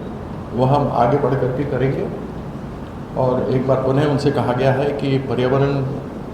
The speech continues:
चाहे वह प्रदूषण वायु में हो, चाहे पानी में हो, चाहे अंडरग्राउंड हो, चाहे इंडस्ट्रियल हो, औद्योगिक हो,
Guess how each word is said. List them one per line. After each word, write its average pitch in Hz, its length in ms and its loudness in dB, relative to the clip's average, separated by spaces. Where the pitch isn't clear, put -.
चाहे 131 240 4
वह 135 200 2
प्रदूषण 131 480 2
वायु 127 320 4
में 165 180 4
हो, 160 100 4
चाहे 127 260 2
पानी 131 440 2
में 175 180 4
हो, 175 260 4
चाहे 135 220 4
अंडरग्राउंड 160 680 4
हो, 175 420 4
चाहे 139 240 6
इंडस्ट्रियल 139 640 6
हो, 180 440 4
औद्योगिक 160 500 6
हो, 185 320 4